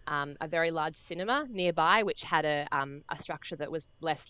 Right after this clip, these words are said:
less likely to go up in flames. Um, and that was sort of post-apocalyptic, you know, people sleeping on a concrete floor, babies, people had their pets with them. You know, I was sitting by the water and I,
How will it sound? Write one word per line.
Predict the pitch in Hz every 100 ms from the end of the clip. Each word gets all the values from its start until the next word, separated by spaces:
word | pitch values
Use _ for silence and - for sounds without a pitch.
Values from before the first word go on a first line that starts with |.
| -
less | 165 -
likely | 165 - 175
to |
go | 175 160
up | 165
in | 165
flames. | 156 170 196 269 302 - - - - -
Um, | - 147 143 143 -
and | 180
that | 202
was | 220 190
sort | 202
of | 170
post-apocalyptic, | - 190 - 175 165 151 160 - 131 -
you | 151
know, | 147
people | 170 -
sleeping | - 170 165
on | 165
a | 156
concrete | - 165 - 151
floor, | - 160 156 151
babies, | 151 151 156 151 147 147 143 - - - _ -
people | 180 170
had | 165
their | 160 156
pets | - 156 - -
with | 165 147
them. | 147 139 139
You | 147
know, | 147
I | -
was | 165
sitting | - 185 180
by | 170
the | 170
water | 156 156 165 156
and | 147
I, | 151